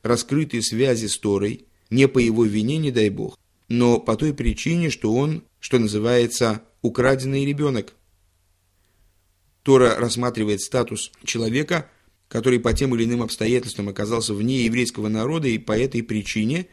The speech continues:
не обладает знаниями о Торе, еврейской традиции,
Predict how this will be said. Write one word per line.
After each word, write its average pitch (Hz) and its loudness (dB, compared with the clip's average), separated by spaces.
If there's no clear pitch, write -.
не 131 2
обладает 113 2
знаниями 110 0
о 107 -4
Торе, 131 2
еврейской 104 -2
традиции, 120 -2